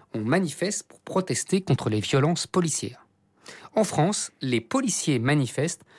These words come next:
pour protester contre les violences à leur encontre. En Amérique, on se plaint de l'abus de sa force par l'État.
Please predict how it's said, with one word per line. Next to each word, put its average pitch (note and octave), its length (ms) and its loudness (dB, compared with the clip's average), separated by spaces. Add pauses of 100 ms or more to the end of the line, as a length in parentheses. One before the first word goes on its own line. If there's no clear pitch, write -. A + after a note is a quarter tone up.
(220)
pour B2 160 -4
protester G3 500 0
contre D#3+ 260 -2
les A2+ 120 2
violences C#3 440 2
à A#2+ 60 0
leur A2+ 140 2
encontre. B2+ 420 -2 (640)
En A#2+ 100 2
Amérique, F3 400 2
on F3+ 60 -2
se - 100 -2
plaint A3 240 0
de E3+ 60 0
l'abus D3+ 320 0
de F3 40 -8
sa A#2 200 -4
force - 400 0
par A#2+ 120 0
l'État. G#2+ 360 -2